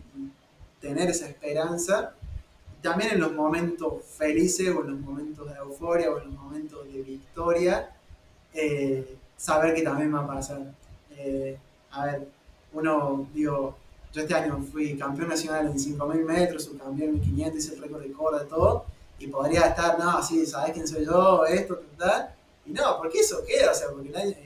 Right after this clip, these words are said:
el año que viene va a venir otro y otro va a salir campeón en cinco mil y otro va a ser, y la, quizá el año que viene o en unos años otro chico va al récord de Córdoba, y ya está, y esas cosas van a ir pasando. Entonces,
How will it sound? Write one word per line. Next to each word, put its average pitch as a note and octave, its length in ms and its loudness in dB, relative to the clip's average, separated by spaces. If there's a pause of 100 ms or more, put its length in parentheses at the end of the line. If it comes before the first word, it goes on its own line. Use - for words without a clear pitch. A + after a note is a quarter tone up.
(280)
el D#3 60 -18
año G3 180 -2
que D#3+ 80 -2
viene F#3+ 300 2 (320)
va D3+ 100 2
a - 40 2
venir F3 180 0
otro B3+ 280 2
y E3 60 4
otro F3+ 200 0
va D3+ 60 2
a C#3+ 40 -2
salir D3+ 180 -6
campeón D3 320 -12
en D3 80 -14
cinco - 260 -18
mil G#3+ 240 -8
y F3 60 -4
otro F3 240 -2
va D3 60 2
a - 20 -6
ser, - 220 -10 (340)
y C3+ 200 -6
la, D3+ 200 -6 (320)
quizá D#3 200 0
el F#3+ 60 6
año G3 140 2
que D#3 120 -2
viene A3+ 260 4
o F#3 80 2
en E3 80 -2
unos E3+ 140 0
años F#3 220 0
otro F#3 220 0
chico A3 240 -2
va G3+ 100 6
al C#3+ 60 -4
récord D#3 260 -8
de - 80 -10
Córdoba, E3 460 0 (400)
y - 60 -6
ya F#3 60 -2
está, B3+ 200 4
y F3+ 40 8
esas - 180 0
cosas G#3+ 360 2
van F3 140 0
a - 20 2
ir G3 100 0
pasando. F#3 480 0
Entonces, E3+ 460 -2